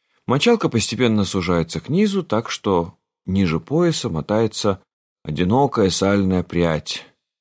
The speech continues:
как две капли воды, похожая на скользкий крысиный хвост.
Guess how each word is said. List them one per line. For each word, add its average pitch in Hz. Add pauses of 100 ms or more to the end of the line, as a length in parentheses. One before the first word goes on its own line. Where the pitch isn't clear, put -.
(120)
как 73
две 82
капли 71
воды, 123 (520)
похожая 180
на 90
скользкий 107 (680)
крысиный 76
хвост. -